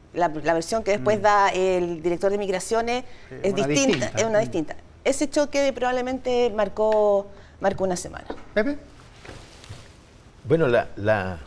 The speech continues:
Speaker 3: la demanda de orden está instalada como demanda dominante de la sociedad chilena,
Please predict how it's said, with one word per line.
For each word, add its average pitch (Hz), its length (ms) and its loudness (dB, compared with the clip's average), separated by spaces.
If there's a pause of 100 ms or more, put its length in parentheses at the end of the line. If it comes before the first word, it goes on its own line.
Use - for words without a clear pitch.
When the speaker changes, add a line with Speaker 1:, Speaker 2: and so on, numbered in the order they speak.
(140)
Speaker 3:
la 104 140 -4
demanda 139 360 2
de 120 100 4
orden 127 320 2
está 107 220 -4
instalada 110 720 -2 (640)
como 98 260 -2
demanda 104 440 2
dominante 98 800 -2
de 98 100 2
la 90 140 -2
sociedad 101 340 -2
chilena, 98 560 -2